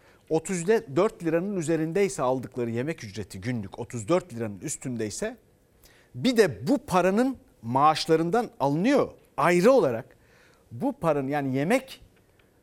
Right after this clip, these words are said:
ücreti, yani yemek, e, ne denir, yardımının da vergisini, gelir vergisi olarak ödemek zorunda kalıyorlar.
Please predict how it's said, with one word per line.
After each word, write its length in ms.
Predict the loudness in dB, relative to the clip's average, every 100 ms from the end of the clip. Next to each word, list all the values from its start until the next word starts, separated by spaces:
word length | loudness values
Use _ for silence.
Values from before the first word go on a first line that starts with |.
| _ _ -4
ücreti, 500 | -4 0 -2 -2 0
yani 220 | 0 2
yemek, 420 | 0 0 -2 -16 _ _ -20 _
e, 360 | -2 0 0 0
ne 120 | 2
denir, 200 | 2 0
yardımının 760 | 2 4 4 4 4 4 4 4
da 240 | 2 -2 _ _ _ _ _ _ -10
vergisini, 680 | 2 2 4 0 -4 -4
gelir 320 | 0 2 4 4
vergisi 420 | 4 2 0 2
olarak 340 | 2 2 -4 -12 _ _
ödemek 400 | -2 0 0 -2
zorunda 360 | -2 -2 0 -2
kalıyorlar. 520 | -2 -4 -6 -10